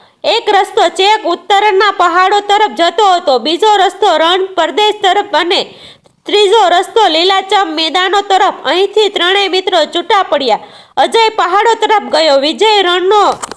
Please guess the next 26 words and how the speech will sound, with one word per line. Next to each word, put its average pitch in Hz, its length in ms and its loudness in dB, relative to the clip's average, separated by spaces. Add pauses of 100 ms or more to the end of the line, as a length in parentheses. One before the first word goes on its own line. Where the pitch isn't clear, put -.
(240)
રસ્તો 370 360 0
પકડ્યો 370 480 0
અને 381 260 2
સંજય 381 420 -2
મેદાનો 359 500 -2
તરફ 359 280 -2 (160)
ચાલવા 392 400 0
લાગ્યો. 226 500 -2 (720)
સૌના 453 460 0
મનમાં 381 460 -2
એક 381 140 -6 (140)
જ 359 40 -6
લગ્ની 349 480 -2
હતી 254 240 -4
કે 311 320 -4
રૂપ-, 269 480 -2
રૂપલ 330 460 -2
માટે 370 340 -4
દુનિયાનો 349 560 -4
સર્વોત્તમ 359 600 -2
ભેટ 339 300 -4
શોધવી. 320 600 -2 (320)
સૌથી 466 440 2
મોટો 403 320 2
મિત્ર 381 300 -2
અજય, 320 540 0